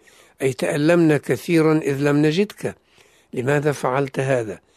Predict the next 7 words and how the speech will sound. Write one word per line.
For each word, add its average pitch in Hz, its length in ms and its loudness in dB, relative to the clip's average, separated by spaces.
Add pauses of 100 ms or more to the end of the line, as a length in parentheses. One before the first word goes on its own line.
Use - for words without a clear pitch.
(300)
فأجابها 165 880 2 (140)
جوابًا 147 760 2 (400)
لم 147 180 0
يفهموه 143 640 0 (300)
في 123 160 -8
بادئ 127 340 -2
الأمر. 127 400 -6